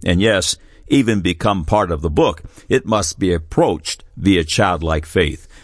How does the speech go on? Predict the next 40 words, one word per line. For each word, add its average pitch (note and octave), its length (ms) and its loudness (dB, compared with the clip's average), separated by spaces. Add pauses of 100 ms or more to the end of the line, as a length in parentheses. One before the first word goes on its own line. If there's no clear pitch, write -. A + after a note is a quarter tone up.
(100)
Matthew B2+ 500 0
eighteen, B2 580 0
one G#2+ 240 0
through F#2 280 -2
four, A2 500 0 (580)
"At E3 140 0
the D#3+ 100 -2
same E3+ 340 0
time A#2+ 440 0
came B2 440 0
the G2 240 0
disciples A2 580 0
unto F#2+ 260 0
Jesus, F#2+ 480 0
saying, G#2+ 360 2
"Who B3 140 2
is F#3 140 0
the D3+ 100 0
greatest G2+ 560 -2
in F#2+ 120 0
the F2 80 -2
kingdom F2 400 -2
of E2+ 120 -2
heaven?" A2 280 -2 (720)
And G#2 180 2
Jesus A2 420 0
called A#2+ 300 0
a G#2 60 2
little A2+ 300 2
child G#2+ 440 0
unto E2+ 360 0
him, A2+ 200 2
and G#2 100 2
set A2 280 2
him G#2 120 2
in G#2 60 0
the G#2 80 0
midst B2+ 340 0
of D#2+ 140 -2
them, F#2 320 0